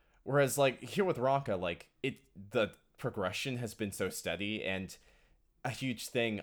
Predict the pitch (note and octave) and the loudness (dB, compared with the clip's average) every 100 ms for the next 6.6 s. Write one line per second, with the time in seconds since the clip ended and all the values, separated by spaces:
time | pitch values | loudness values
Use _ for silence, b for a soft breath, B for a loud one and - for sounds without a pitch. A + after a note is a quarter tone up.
0 | - G#2 G2+ G2+ F#2 - F#2+ G#2+ C3 G#2 | -2 2 2 0 -6 -6 -2 -2 -2 -6
1 | - F2+ - F#2+ F2 - G2 F#2+ F2+ F2 | -6 -8 -6 -6 -6 -6 -4 -4 -4 -4
2 | E2 - G2 F2+ E2 E2 D#2+ E2+ E2 F2 | -6 -6 -4 -4 -4 -8 -6 -6 -6 -6
3 | E2+ F2+ - F2+ E2 E2+ - G2+ F#2 F2+ | -6 -8 -8 -8 -8 -8 -6 -2 -2 -2
4 | E2+ F2+ F2 E2+ F2 F2+ E2 - G#2 - | -4 -4 -2 0 -2 -6 -10 -8 -6 -6
5 | F#2+ E2+ E2+ E2 E2 - F#2 D#2+ D#2 - | -6 -4 -4 -6 -10 -10 -8 -6 -6 -8
6 | E2+ D#2+ F#2 F2 F2 F2 | -12 -8 -8 -6 -6 -10